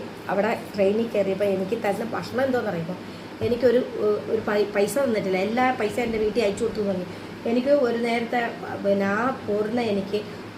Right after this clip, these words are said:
വണ്ടിയിൽ വെള്ളം വേണോ, വെള്ളം കുടിക്കണോ, നാല് ദിവസം യാത്ര ചെയ്യുന്ന ഒരു പെങ്കൊച്ചിന് ഭക്ഷണം കഴിക്കണോ, ആഹാരം കഴിക്കണോ, അതിന് പോലും ഈ സ്ത്രീ എനിക്ക് പൈസ തന്നില്ല. ആ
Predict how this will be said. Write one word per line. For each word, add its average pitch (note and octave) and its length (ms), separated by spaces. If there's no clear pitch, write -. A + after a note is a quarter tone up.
വണ്ടിയിൽ G#3 460
വെള്ളം G3 380
വേണോ, F3+ 260
വെള്ളം F#3 280
കുടിക്കണോ, F3 320
നാല് G#3 220
ദിവസം A#3 320
യാത്ര F3+ 260
ചെയ്യുന്ന G3+ 220
ഒരു F#3+ 160
പെങ്കൊച്ചിന് F#3 400
ഭക്ഷണം C#4+ 540
കഴിക്കണോ, F#3+ 460
ആഹാരം C#4+ 400
കഴിക്കണോ, F#3 320
അതിന് A#3 400
പോലും A3+ 360
ഈ A3+ 40
സ്ത്രീ G3+ 260
എനിക്ക് G3+ 180
പൈസ F3+ 280
തന്നില്ല. F#3 280
ആ F3+ 40